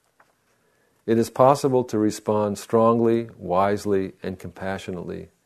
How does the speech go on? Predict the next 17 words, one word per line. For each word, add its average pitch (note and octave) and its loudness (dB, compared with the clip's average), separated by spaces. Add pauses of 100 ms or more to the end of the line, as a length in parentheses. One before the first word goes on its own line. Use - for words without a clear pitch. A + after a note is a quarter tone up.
(280)
without F2 -10
hatred. F2 -12 (1400)
And F2+ -12
that's F2+ -12
the G2 -6
only F#2 -8
way D#2+ -14
we're F2 -18
gonna E2+ -16
remake F2 -12
this - -18
world, E2+ -10 (380)
when F2+ -16
we D#2+ -14 (960)
respond F2+ -8 (300)
to F#2 -12
aggression F2 -8